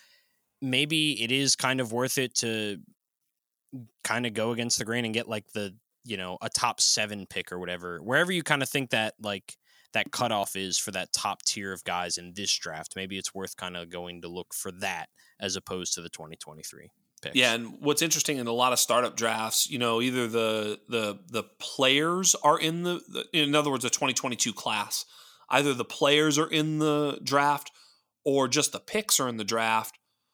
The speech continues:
Speaker 2: or neither. I don't like neither. I don't like it when, you know, if I've got the
Speaker 1: I
Speaker 2: first
Speaker 1: agree.
Speaker 2: pick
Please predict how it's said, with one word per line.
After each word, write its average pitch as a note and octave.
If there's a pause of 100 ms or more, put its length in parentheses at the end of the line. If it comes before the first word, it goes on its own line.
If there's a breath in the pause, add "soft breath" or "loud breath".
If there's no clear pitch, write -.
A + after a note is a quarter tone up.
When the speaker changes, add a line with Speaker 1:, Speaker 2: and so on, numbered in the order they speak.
(360)
Speaker 2:
or D3+
neither. A#2+ (300 soft breath)
I C#3+
don't E3
like C#3
neither. A#2+
I A#2+
don't C#3
like B2
it B2
when, A#2
you A#2
know, A#2
if G#2+
I've A#2+
got B2
the A2+
Speaker 1:
I -
Speaker 2:
first A2+
Speaker 1:
agree. F#2+
Speaker 2:
pick B2+